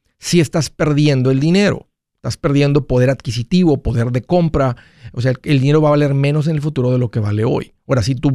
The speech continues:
si te, si le dijiste, "Yo ocupo el dinero en un año", o sea, digo, "Yo ocupo el dinero, ¿verdad? En una, no, no, no lo podemos poner en algo variable, en algo donde pueda subir, bajar,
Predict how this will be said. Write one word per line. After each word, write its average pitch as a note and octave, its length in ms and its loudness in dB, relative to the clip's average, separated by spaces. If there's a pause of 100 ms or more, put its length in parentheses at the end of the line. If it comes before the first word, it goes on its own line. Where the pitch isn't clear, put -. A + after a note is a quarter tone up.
(100)
si C3+ 140 -2
te, D3+ 140 -4
si B2 180 2
le C3 120 2
dijiste, C3+ 340 2 (440)
"Yo C3 160 2
ocupo E3+ 260 0
el F3+ 80 2
dinero D#3 240 2
en D#3+ 80 0
un D#3 100 0
año", D#3 400 2
o C#3+ 60 -2
sea, C3 240 0
digo, C#3 240 2
"Yo C3+ 120 2
ocupo D3+ 260 -2
el D3+ 60 4
dinero, C#3+ 320 2
¿verdad? C3+ 200 2
En C3 60 -2
una, C#3+ 220 0 (160)
no, C3+ 140 -2
no, C#3 160 0
no C#3 160 2
lo C#3+ 120 2
podemos C#3 320 0
poner C3 200 0
en C3+ 120 2
algo C3 340 2 (260)
variable, B2+ 600 0
en B2 100 0
algo B2+ 260 0
donde B2 240 2
pueda C3 260 0
subir, B2+ 380 0
bajar, B2+ 440 -2